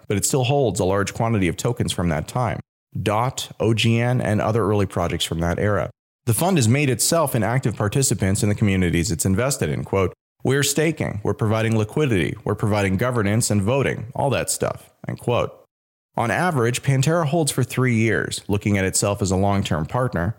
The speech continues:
at least on a crypto timescale, but he said, quote, "There are times when the returns are so high it makes sense to take a little off the table," end quote. So it's exited part of some positions and even made significant shifts when there were material changes in the company. The bear market was not easy, however.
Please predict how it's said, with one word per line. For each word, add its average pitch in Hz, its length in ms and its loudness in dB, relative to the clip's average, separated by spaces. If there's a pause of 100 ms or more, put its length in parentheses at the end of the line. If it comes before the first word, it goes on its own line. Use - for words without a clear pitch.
(120)
at 92 160 -2
least 92 200 0
on 85 100 0
a 78 40 0
crypto 92 380 -2
timescale, 82 600 -2
but 123 240 -2
he 120 100 2
said, 87 320 0
quote, 98 260 0 (300)
"There 123 160 2
are 123 40 2
times 160 380 0
when 156 80 2
the 131 80 2
returns 123 360 0
are 104 120 2
so 127 240 2
high 113 280 0
it 85 200 -2
makes 123 280 0
sense 127 280 0
to - 60 -18
take 110 200 -2
a - 20 -2
little 92 240 2
off 82 200 0
the - 80 -4
table," 101 500 -2
end - 180 -8
quote. - 420 -2 (340)
So 156 240 2
it's 147 200 0
exited 156 460 0
part 123 200 0
of 104 100 -2
some 160 220 0
positions 107 540 2
and 98 200 0
even 101 220 2
made 92 200 0
significant 95 460 0
shifts - 340 0
when 101 100 0
there 92 100 2
were 92 100 2
material 90 400 0
changes 107 500 0
in 87 60 0
the 90 60 0
company. - 440 -4 (720)
The 120 80 0
bear 170 180 4
market 139 400 0
was 120 160 2
not 113 240 0
easy, 107 300 2
however. 65 500 -2